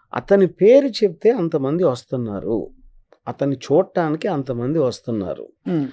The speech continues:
Speaker 1: ఆ వచ్చిన దానితోటి వీళ్ళు సినిమాకి ఎంత అయిందని ఆ రెండు ఎడిషన్ చేసి, మినిమం రికవరీ ప్రీవియస్ సినిమాలు ఆడిన దాన్ని బట్టి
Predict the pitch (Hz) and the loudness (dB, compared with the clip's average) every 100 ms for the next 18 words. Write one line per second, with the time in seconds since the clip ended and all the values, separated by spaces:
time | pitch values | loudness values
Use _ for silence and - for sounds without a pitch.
0 | _ _ - 165 170 196 - 285 269 214 | _ _ 2 4 4 2 -2 0 2 2
1 | 196 196 175 175 151 127 180 392 - - | 2 0 -2 0 0 0 2 2 2 -4
2 | 190 233 214 - 220 247 233 220 180 175 | -6 -4 -4 -4 -2 0 0 0 0 -2
3 | 170 175 151 160 226 185 156 208 220 196 | 2 2 2 0 0 0 0 0 2 2
4 | 165 170 - 156 135 110 101 - 359 427 | 2 -4 -4 -4 -4 -6 -6 -2 -2 -2
5 | _ _ _ _ _ _ _ 151 233 285 | _ _ _ _ _ _ _ 2 6 6
6 | 302 277 254 214 240 247 - 208 220 214 | 6 4 4 10 10 10 4 4 8 8
7 | 208 190 185 185 156 170 185 170 156 156 | 6 0 2 2 2 4 4 2 2 0
8 | 151 139 127 339 440 | 0 0 2 4 2